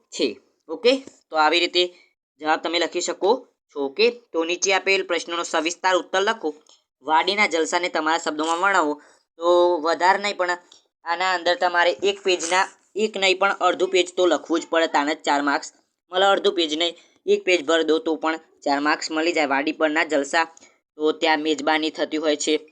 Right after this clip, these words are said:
ડાયરાઓ જામતા હોય છે, પછી વાડી એટલે નાના મોટા જીવોનું સંગ્રહ સ્થાન, પછી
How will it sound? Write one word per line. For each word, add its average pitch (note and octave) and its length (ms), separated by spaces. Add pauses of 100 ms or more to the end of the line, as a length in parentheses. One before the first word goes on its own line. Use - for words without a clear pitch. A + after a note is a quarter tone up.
(280)
ડાયરાઓ D3+ 460
જામતા D3 400
હોય D3 240
છે, D3 160
પછી D3 440 (840)
વાડી D3+ 460
એટલે D3+ 320 (280)
નાના D3 300
મોટા D3 240
જીવોનું C#3+ 400
સંગ્રહ C3+ 360
સ્થાન, C#3+ 420 (360)
પછી C#3 520